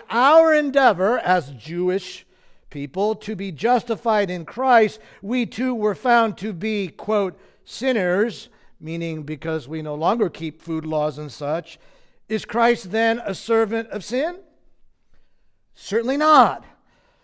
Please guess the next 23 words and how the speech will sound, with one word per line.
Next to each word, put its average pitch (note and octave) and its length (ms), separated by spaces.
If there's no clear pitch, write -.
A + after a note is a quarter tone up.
For G#3+ 460
if G#3+ 260
I B3 280
rebuild A3+ 1160
what G3+ 180
I G3+ 140
tore G3 420
down," A3 720
he's C3 180
referring E3+ 460
there D#3 260
to D3+ 400
the B2+ 140
law C3+ 240
of E3+ 80
Moses F#3+ 640
and, A2 180
uh, B2+ 340
the, C#3+ 260
the C3+ 180
old E3+ 200
covenant G3+ 380
structure, G3+ 640